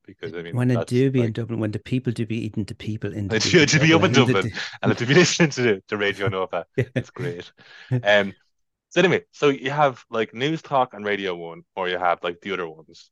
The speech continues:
Speaker 1: And
Speaker 2: Yeah.
Speaker 1: it's like, I don't wanna listen to inflation and deflation all the time. I don't wanna listen to fucking whoever is, like, the cool bands nowadays. Um, and then, so then you're left with,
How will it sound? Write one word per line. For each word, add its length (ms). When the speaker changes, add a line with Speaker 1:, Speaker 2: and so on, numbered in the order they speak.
Speaker 1:
And 80
Speaker 2:
Yeah. 40
Speaker 1:
it's 80
like, 160
I 60
don't 200
wanna 200
listen 280
to 120
inflation 480
and 80
deflation 640
all 200
the 80
time. 300
I 60
don't 160
wanna 180
listen 240
to 40
fucking 560
whoever 760
is, 420
like, 260
the 140
cool 260
bands 440
nowadays. 520
Um, 420
and 240
then, 360
so 160
then 160
you're 160
left 380
with, 260